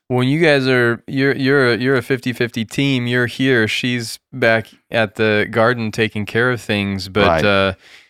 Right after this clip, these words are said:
Speaker 1: but it's pretty interesting how, how you've talked about your collaboration together, your container selection process, and, and really bouncing ideas off each other. That's gotta be really, that's gotta be really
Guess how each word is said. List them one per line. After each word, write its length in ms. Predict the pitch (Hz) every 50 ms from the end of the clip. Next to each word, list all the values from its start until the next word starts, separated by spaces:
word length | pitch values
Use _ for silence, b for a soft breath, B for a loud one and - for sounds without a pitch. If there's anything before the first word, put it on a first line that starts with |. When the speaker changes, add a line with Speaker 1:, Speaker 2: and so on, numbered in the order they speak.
| B B B _ _
Speaker 1:
but 140 | - 120 120
it's 160 | 120 - -
pretty 260 | - 147 147 151 139 104
interesting 640 | 120 131 - - 143 - - - 117 110 107 104
how, 500 | 101 107 110 104 107 107 107 107 104 101 -
how 400 | 101 110 107 104 104 104 104 107
you've 260 | 110 113 110 95 -
talked 300 | - 123 98 110 - -
about 240 | 107 107 101 95 90
your 140 | 104 101 95
collaboration 840 | - - 104 98 98 95 95 101 95 101 110 - - 107 98 92
together, 460 | - 104 98 104 101 101 101 101 101
your 260 | 98 95 98 95 92
container 540 | - - 107 98 90 - 117 113 107 101 98
selection 580 | 92 - - 113 107 101 98 - - - 101 95
process, 800 | - 120 104 95 92 - - - 104 98 95 95 - - -
and, 320 | 101 95 92 92 90 87 - B B B B B B B B _
and 120 | 110 107 107
really 220 | 107 110 107 104
bouncing 480 | 95 98 101 101 101 92 - 110 104 101
ideas 400 | 98 98 90 98 101 101 95 98
off 200 | 101 95 - -
each 160 | 104 - -
other. 180 | 107 98 95 95
That's 220 | 95 107 110 -
gotta 200 | - 139 135 127
be 140 | 117 113 110
really, 440 | 104 113 113 110 104 98 95 92 87
that's 260 | - - - 113 -
gotta 160 | - - 90
be 100 | 90 -
really 280 | 127 117 117 117 110